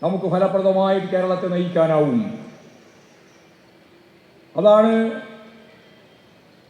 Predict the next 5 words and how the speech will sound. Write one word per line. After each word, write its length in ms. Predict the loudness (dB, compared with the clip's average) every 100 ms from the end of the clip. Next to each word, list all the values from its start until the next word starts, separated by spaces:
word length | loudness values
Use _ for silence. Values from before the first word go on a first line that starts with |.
| _ _ _ _ 0
നോളജ് 420 | 4 6 6 4
എക്കോണമിയെ 440 | 4 6 8 8 6
സംബന്ധിച്ചുള്ള 440 | 2 0 0 0 0
നമ്മുടെ 200 | 0 0
കാഴ്ചപ്പാട്. 520 | 0 0 -2 -2 -4